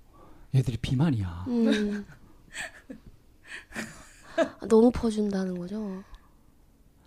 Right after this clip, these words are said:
Speaker 1: 아이고, 저 오랜만에
Speaker 2: 쓸데없이.
Speaker 1: 놀러 온 사람들은 이제, "어, 그 잉어가 있으니까 뭐 주고 싶고." 그러잖아요. 그걸 탓할 건 아니잖아.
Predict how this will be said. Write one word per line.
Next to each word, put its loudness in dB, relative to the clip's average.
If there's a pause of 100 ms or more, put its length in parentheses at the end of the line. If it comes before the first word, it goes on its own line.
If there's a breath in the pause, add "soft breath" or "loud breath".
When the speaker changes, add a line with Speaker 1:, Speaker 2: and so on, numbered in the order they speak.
(260 soft breath)
Speaker 1:
아이고, 10 (240)
저 4
오랜만에 10
Speaker 2:
쓸데없이. 8
Speaker 1:
놀러 12
온 12
사람들은 8
이제, 4
"어, 4
그 8 (140)
잉어가 6
있으니까 4
뭐 8
주고 4
싶고." 4
그러잖아요. 4 (320 loud breath)
그걸 4
탓할 4
건 6
아니잖아. -2